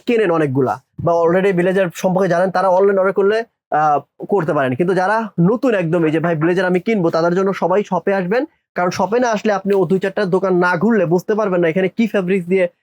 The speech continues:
প্রাইস গুলো দেওয়া হচ্ছে। যেই ফেব্রিক্স গুলোর প্রাইস অনেক দাম, এখানে কম দামে দেওয়া হচ্ছে। আর অনেকেই কম দামে দিবে, কিন্তু ফেব্রিক্স কিন্তু ভাই অবশ্যই, অবশ্যই আপনি ফেব্রিক্স দেখবেন।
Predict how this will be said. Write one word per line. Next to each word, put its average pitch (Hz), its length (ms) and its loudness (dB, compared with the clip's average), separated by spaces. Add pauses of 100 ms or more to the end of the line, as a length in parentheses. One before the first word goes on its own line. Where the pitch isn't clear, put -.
(180)
প্রাইস 170 280 0
গুলো 175 160 2
দেওয়া 151 200 2
হচ্ছে। 135 360 -2 (260)
যেই 180 180 2
ফেব্রিক্স 208 380 0
গুলোর 226 240 2
প্রাইস 202 520 -2
অনেক 196 300 0
দাম, 254 240 -2
এখানে 202 240 0
কম 214 220 0
দামে 190 120 2
দেওয়া 160 160 0
হচ্ছে। 156 260 -2
আর 151 160 0
অনেকেই 220 400 0
কম 247 260 0
দামে 247 160 2
দিবে, 196 240 0
কিন্তু 208 200 -2
ফেব্রিক্স 202 420 -2
কিন্তু 226 260 -2
ভাই 226 240 0 (380)
অবশ্যই, 247 420 0
অবশ্যই 247 300 0
আপনি 220 140 -2
ফেব্রিক্স 214 360 0
দেখবেন। 226 280 0